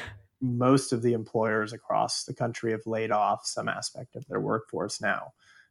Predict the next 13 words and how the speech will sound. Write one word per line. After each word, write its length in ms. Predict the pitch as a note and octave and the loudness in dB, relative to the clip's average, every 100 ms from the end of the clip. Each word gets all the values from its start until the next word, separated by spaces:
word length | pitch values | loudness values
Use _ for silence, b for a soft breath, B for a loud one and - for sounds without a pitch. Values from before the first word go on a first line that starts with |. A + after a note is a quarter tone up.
| _ | _
um, 800 | - B2 A2 G2+ G#2+ - - - - | 8 10 10 8 4 -2 -6 -10 -4
if 220 | B2+ A#2 | -4 0
not 360 | A2 G#2+ - - | 2 2 0 -2
furloughed 460 | G#2+ A2 A2 A2 | 0 2 2 2
or 100 | G2+ | 0
just 460 | A#2+ A#2 - - B2 | 0 0 -2 -8 -2
due 220 | A#2+ A#2 | 0 0
to 180 | A#2 - | -2 -4
uncertainty 640 | A2 A2 A#2 - A2+ A#2+ | -4 -2 2 2 0 -6
generally 600 | G#2+ A2 A#2 A#2 A2 G#2 A2 | -4 -2 2 2 0 -2 -6
in 100 | A2 | -10
the 100 | G#2+ | -12
economy. 640 | A2 A#2 A2+ A2+ G#2 C#3+ | -4 -2 0 -2 -6 -8